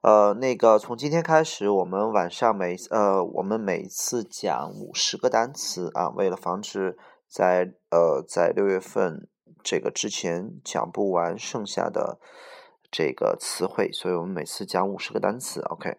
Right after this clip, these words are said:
啊，也不是很多。好，我们今天从六，六零幺讲到六五零。第六百零一个单词是commitment，commitment，C O M M I T，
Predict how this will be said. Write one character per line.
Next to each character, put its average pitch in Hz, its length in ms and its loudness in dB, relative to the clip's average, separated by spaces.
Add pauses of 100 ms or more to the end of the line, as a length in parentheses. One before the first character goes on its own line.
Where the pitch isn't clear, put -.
啊， - 260 -10
也 85 100 0
不 87 80 -2
是 - 100 -6
很 90 160 -4
多。 117 240 4 (380)
好， 107 140 6
我 101 40 6
们 107 80 -8
今 127 140 -2
天 127 100 6
从 110 300 -2
六， 127 220 2 (120)
六 127 300 6
零 98 220 -4
幺 113 320 4 (140)
讲 87 200 -4
到 95 220 4
六 110 200 4
五 95 140 -4
零。 95 260 -6 (1400)
第 143 160 4
六 143 140 8
百 110 120 8
零 104 200 -2
一 127 60 -4
个 117 80 6
单 113 180 4
词 104 220 0
是 110 260 2
commitment，commitment，C 123 2500 -2
O 120 160 6
M 101 340 0 (260)
M 98 240 6
I 98 500 2
T， 139 460 -4